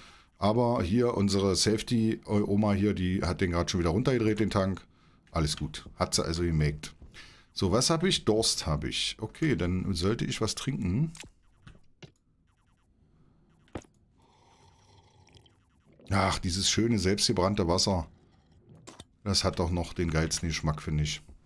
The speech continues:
So, ich weiß nicht mehr, was wir bauen wollten, wofür wir Stahl brauchten. Ich glaube, es waren Insulated Tanks. Und wir brauchen jetzt noch zwei. Okay, dann machen wir jetzt mal zwei. Nee, andersrum.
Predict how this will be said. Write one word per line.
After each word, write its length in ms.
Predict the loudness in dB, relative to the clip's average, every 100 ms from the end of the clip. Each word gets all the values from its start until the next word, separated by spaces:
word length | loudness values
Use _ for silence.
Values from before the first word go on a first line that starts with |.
| -20 -20 -20 -20 -20 -20 -20 -20 -20 -20 -20 -20 -20 -20 -20 -20 -20 -20 -20 -20 -18
So, 500 | -4 0 4 4 2 4 4 2 2
ich 160 | 2
weiß 240 | 2 2 2
nicht 140 | 2
mehr, 120 | 2
was 160 | 2 2
wir 60 | 2
bauen 320 | 2 2 2
wollten, 240 | 0 2
wofür 300 | 0 0 2
wir 80 | 2
Stahl 320 | 2 2 2
brauchten. 560 | 2 0 0 -2 -2 -2
Ich 160 | -4 -4
glaube, 400 | 0 2 2 2
es 220 | 0 0
waren 240 | 2 2 2
Insulated 640 | 0 2 2 2 0 -6
Tanks. 560 | -2 0 0 -2 -4 -6 -14 -20 -20 -20 -20 -20 -20 -20 _ -8
Und 180 | -4 -2
wir 140 | 0
brauchen 340 | 2 2 2
jetzt 240 | 0 0 0
noch 160 | -2
zwei. 580 | -2 -2 0 0 -2 -8 -18 _
Okay, 420 | -10 -10 -8 -8 -6
dann 120 | -6
machen 160 | -4
wir 80 | -6
jetzt 160 | -8 -6
mal 100 | -6
zwei. 540 | -6 -4 -2 -2 -2 -4 -16 -10
Nee, 140 | -8
andersrum. 500 | -4 -4 -4 -6 -8